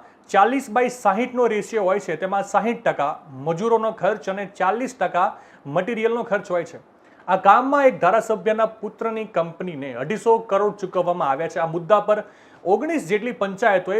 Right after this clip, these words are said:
ફરિયાદ આપી અને જણાવ્યું કે જે કામો બતાવવામાં આવ્યા છે, તે કામો ખરેખર થયા જ નથી અને કંપનીને પૈસા ચૂકવી દેવામાં આવ્યા છે. તો સવાલ એ થાય કે ધારાસભ્યના લોહીના સંબંધ ધરાવતા પુત્રને કઈ રીતે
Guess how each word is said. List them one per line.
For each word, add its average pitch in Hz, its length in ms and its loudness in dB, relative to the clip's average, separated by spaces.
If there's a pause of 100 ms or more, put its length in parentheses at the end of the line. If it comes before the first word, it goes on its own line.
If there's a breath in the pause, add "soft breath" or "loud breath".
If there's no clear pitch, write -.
ફરિયાદ 165 380 0
આપી 120 220 -10
અને 156 180 -8
જણાવ્યું 226 400 2
કે 214 60 0 (100)
જે 208 100 6 (140)
કામો 226 200 2 (120)
બતાવવામાં 190 500 2
આવ્યા 185 240 0
છે, 160 100 -8 (140)
તે 196 160 0
કામો 196 260 0
ખરેખર 214 380 -2
થયા 254 240 4
જ 196 80 -8
નથી 135 200 -10 (520 soft breath)
અને 170 140 -4 (100)
કંપનીને 233 640 0
પૈસા 214 400 2
ચૂકવી 240 300 -6
દેવામાં 220 300 4
આવ્યા 208 200 -2
છે. 143 100 -8 (180)
તો 160 160 -8
સવાલ 220 300 4
એ 247 60 8
થાય 208 240 0
કે 202 140 -2
ધારાસભ્યના 185 600 -2 (140)
લોહીના 208 380 -2
સંબંધ 185 420 -6
ધરાવતા 170 360 0 (120)
પુત્રને 170 420 -8 (520 soft breath)
કઈ 285 240 6
રીતે 139 200 -6